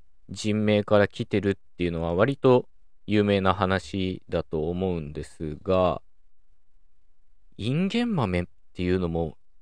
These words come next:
人名から来てるんですね、これね。まあ、同様にサンドイッチとか、あとはたくあんとか、まあ、こういった食べ物を表す普通名詞も人名の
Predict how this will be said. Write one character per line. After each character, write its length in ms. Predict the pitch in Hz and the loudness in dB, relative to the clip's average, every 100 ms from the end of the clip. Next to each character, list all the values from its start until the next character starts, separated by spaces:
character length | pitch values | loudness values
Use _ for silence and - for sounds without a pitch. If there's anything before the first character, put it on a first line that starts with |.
| - - | -20 -12
人 300 | 98 98 101 | -6 -2 0
名 160 | 104 | 0
か 140 | - 113 | -2 -6
ら 100 | - | -6
来 80 | - | -6
て 140 | 180 | -6
る 120 | 92 | -6
ん 100 | 67 | -10
で 100 | - | -14
す 160 | - 90 | -14 -12
ね、 80 | 90 | -10
こ 140 | - | -10
れ 100 | - | -10
ね。 240 | 92 120 - - - - - - - - - - - - - - - - | -8 -8 -10 -20 -20 -20 -20 -20 -20 -20 -20 -20 -20 -20 -20 -20 -18 -4
ま 120 | 135 | -2
あ、 40 | |
同 140 | 120 139 | 4 4
様 140 | 135 | 4
に 120 | 131 | 2
サ 200 | 117 117 | 0 0
ン 100 | 123 | 2
ド 100 | 120 | 4
イ 40 | 117 | 2
ッ 80 | - | 0
チ 140 | - | -8
と 100 | - | -6
か、 380 | - 82 82 82 - - - - - - - - - - | -2 0 0 -4 -14 -20 -20 -20 -20 -20 -20 -20 -20 -10
あ 100 | 110 | -2
と 100 | 92 | -2
は 60 | - | 0
た 160 | 104 | -8
く 220 | - 180 | 0 2
あ 40 | 92 | 2
ん 100 | 76 | -2
と 100 | - | -6
か、 220 | 87 117 - - | -6 -6 -14 -6
ま 120 | 104 | -6
あ、 20 | |
こ 160 | - 127 | 2 2
う 40 | |
い 40 | 123 | 2
っ 20 | - | -2
た 300 | 120 113 113 - - - - - - - - | 2 4 4 0 -20 -20 -20 -20 -20 -8 0
食 100 | 117 | 6
べ 100 | 117 | 6
物 240 | 117 107 | 6 6
を 80 | 95 | 4
表 200 | 95 101 | 6 4
す 160 | - 107 | 2 -2
普 160 | 104 | -2
通 200 | - 98 | -2 -2
名 160 | 95 90 | 0 -2
詞 160 | - | -2
も 280 | 113 165 - - - - - - - - - - - | 2 2 2 -6 -20 -20 -20 -20 -20 -20 -20 -20 -12
人 320 | 95 104 104 | -2 0 2
名 200 | 98 92 | 2 2
の 220 | 87 87 | 2 -2